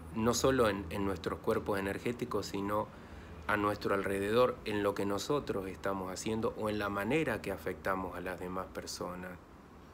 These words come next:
Es muy común que la persona, cuando está mal o está en crisis, no, no suele pasar a todos los seres humanos, ¿no? Y emprendemos un camino mágico. Por ejemplo, eh, tal ritual para lograr la sanación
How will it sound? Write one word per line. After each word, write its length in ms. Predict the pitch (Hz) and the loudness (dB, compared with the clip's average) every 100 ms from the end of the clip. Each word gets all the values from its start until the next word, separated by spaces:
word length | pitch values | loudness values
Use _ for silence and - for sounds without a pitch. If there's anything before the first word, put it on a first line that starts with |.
| - - - - - - - | -20 -20 -18 -16 -16 -16 -4
Es 120 | 135 139 | 0 2
muy 220 | 165 180 | 2 4
común 380 | 151 147 165 160 | 4 4 0 0
que 100 | 120 | 0
la 180 | 110 | 0
persona, 600 | 101 110 - 117 95 92 - - - - - - | -2 -4 -2 0 0 -4 -8 -16 -18 -18 -18 -2
cuando 280 | - 95 95 | 4 4 4
está 220 | 98 135 135 | 2 4 6
mal 260 | 131 110 | 6 4
o 60 | 98 | 0
está 160 | 117 | 0
en 80 | 113 | 0
crisis, 380 | 110 101 - 104 | -2 -4 -2 -2
no, 180 | 120 117 - | -2 -2 -4
no 120 | - 117 | -4 0
suele 280 | 147 131 | 2 2
pasar 280 | 101 98 107 | 0 0 0
a 80 | 98 | 0
todos 240 | 104 101 | 0 0
los 120 | 95 92 | 0 -2
seres 300 | 98 95 113 | -2 -2 -2
humanos, 400 | 120 104 98 98 | -2 -2 -2 -2
¿no? 200 | 117 120 | 0 0
Y 140 | 110 | 0
emprendemos 560 | 104 104 113 131 135 113 | -2 -2 0 2 2 0
un 120 | 127 | 0
camino 640 | 117 113 127 139 139 120 - 120 | 2 2 2 2 2 0 -4 -2
mágico. 680 | 127 127 - 101 - 92 82 - - - - - - | 6 6 4 -6 -4 -4 -4 -6 -4 -4 -4 -2 0
Por 120 | 120 | 2
ejemplo, 560 | 156 156 151 156 147 - - | 4 4 4 2 2 -2 -4
eh, 140 | 90 - | -4 2
tal 220 | 170 160 | 4 4
ritual 560 | 151 131 135 147 156 147 | 2 2 4 6 6 2
para 220 | 113 107 | 0 0
lograr 480 | 107 110 120 123 117 | 0 2 4 4 2
la 200 | 107 98 | -2 -2
sanación 640 | 101 95 92 - 92 | -2 -2 -2 -2 -2